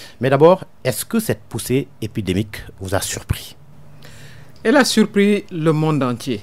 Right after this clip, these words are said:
Speaker 2: Ça, il faut le reconnaître. Euh, tout le monde s'apprêtait à reprendre sa vie normale, euh, partout dans le monde d'ailleurs.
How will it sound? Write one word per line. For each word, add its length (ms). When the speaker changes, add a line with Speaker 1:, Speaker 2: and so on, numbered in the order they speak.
Speaker 2:
Ça, 440
il 140
faut 200
le 80
reconnaître. 680
Euh, 840
tout 80
le 60
monde 180
s'apprêtait 460
à 100
reprendre 400
sa 180
vie 140
normale, 440
euh, 200
partout 320
dans 180
le 80
monde 280
d'ailleurs. 360